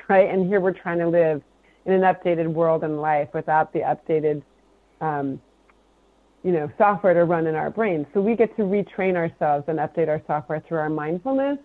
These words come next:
our awareness, and catching ourselves and saying, "Well, is this really gonna help?" You know, or is it, is it like,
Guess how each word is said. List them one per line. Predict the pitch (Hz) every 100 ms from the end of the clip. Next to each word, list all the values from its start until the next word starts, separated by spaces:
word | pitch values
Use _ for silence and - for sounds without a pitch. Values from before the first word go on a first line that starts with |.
| -
our | - 165
awareness, | 160 175 190 202 202 208 _ _ - -
and | - 240
catching | 233 - 370 427 311
ourselves | 214 - 185 185
and | 185
saying, | 202
"Well, | 196 208
is |
this | 277 226
really | 233 240
gonna | 226 208
help?" | 175 185 240 - _ _ _ _ _ _ -
You | 214
know, | 196 180
or | - 254
is | - 262 262
it, | 277 - -
is | 208 233
it | 240
like, | 220 214